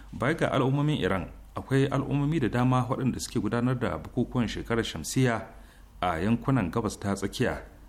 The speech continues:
da kuma wasu daga cikin al'ummomi na nahiyar Asiya da hakan ya haɗa da Kurdawa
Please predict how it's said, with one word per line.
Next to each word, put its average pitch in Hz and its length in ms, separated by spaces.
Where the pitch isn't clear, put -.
da 120 60
kuma 98 220
wasu 107 240
daga 101 160
cikin 104 480
al'ummomi 110 600
na 113 140
nahiyar 110 360
Asiya 80 400
da 71 80
hakan 90 280
ya 95 80
haɗa 101 420
da 78 280
Kurdawa 82 640